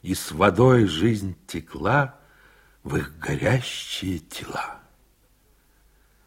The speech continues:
Истомлённый мукой жажды путник брёл в горах однажды. Увидал тот родник, шапку снял, к воде приник.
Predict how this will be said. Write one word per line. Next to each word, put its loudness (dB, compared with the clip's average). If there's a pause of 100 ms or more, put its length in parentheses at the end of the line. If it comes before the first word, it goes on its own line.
(120)
Истомлённый 6
мукой 4
жажды 4
путник 0
брёл 0
в -18
горах 0
однажды. -8 (1000)
Увидал -2
тот -4
родник, -6 (580)
шапку 0
снял, -2 (500)
к -12
воде 0
приник. -12